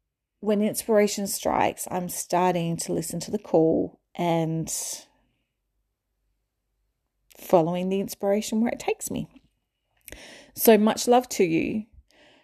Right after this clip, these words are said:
Remember, all it takes is one step. One step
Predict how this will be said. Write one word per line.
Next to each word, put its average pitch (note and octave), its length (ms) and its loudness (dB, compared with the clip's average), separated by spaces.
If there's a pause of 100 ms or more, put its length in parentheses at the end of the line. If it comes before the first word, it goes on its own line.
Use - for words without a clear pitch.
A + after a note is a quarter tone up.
(100)
Remember, F#3 840 4 (220)
all G#3+ 200 4
it A3+ 100 2
takes - 320 -2
is F#3 80 -8
one F3 260 -2
step. - 400 -4 (1000)
One F#3+ 400 4
step - 440 -2